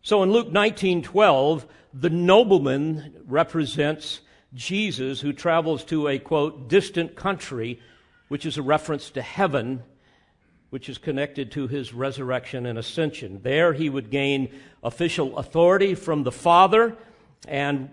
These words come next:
quote, "receive a kingdom for himself." Only then could he return and reign over his kingdom. And for this reason, Jesus says in Matthew twenty-eight eighteen, "All authority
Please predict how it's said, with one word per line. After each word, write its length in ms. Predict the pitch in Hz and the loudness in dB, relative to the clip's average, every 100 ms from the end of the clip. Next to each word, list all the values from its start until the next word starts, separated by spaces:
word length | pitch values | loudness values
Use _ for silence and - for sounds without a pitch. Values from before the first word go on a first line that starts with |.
| - | -12
quote, 380 | - 165 160 156 | 0 2 2 -2
"receive 460 | 135 139 - 180 160 | -6 -4 -2 -2 -2
a 40 | |
kingdom 440 | - 233 220 160 156 | 0 0 2 0 2
for 180 | 175 | 0
himself." 760 | 151 160 - 202 175 104 - - _ _ _ _ _ _ - | 0 -2 0 4 4 2 -8 -20 _ _ _ _ _ _ -6
Only 300 | 156 160 151 | 0 0 0
then 520 | 135 196 240 151 131 | 2 4 4 2 -2
could 180 | 156 139 | -2 0
he 120 | 160 | 0
return 800 | 143 - - 190 165 127 117 110 _ _ _ _ _ - | -2 -6 -6 -4 -2 -4 -6 -10 _ _ _ _ _ -12
and 220 | 120 117 | -10 -4
reign 320 | 147 160 143 | 0 2 0
over 260 | 139 127 127 | -2 -6 -6
his 220 | 135 110 | -6 -8
kingdom. 420 | - 170 139 113 | -6 -4 -4 -6
And 100 | 113 | -8
for 100 | 147 | -8
this 260 | 139 165 - | -6 -6 -4
reason, 380 | 151 147 135 120 | -2 -2 -4 -8
Jesus 440 | - 147 120 123 | -6 -6 -6 -10
says 340 | - 139 131 123 | -6 -4 -4 -6
in 140 | 117 | -6
Matthew 320 | 123 127 127 | -6 -6 -8
twenty-eight 540 | 120 143 131 127 123 123 | -8 -6 -4 -2 -4 -4
eighteen, 640 | 123 123 - 151 127 110 - _ _ _ _ | -8 -8 -6 -6 -6 -8 -16 _ _ _ _
"All 460 | 151 185 202 202 | 0 4 4 2
authority 880 | 165 - 196 196 156 131 127 117 | -2 -2 0 2 4 2 -2 -6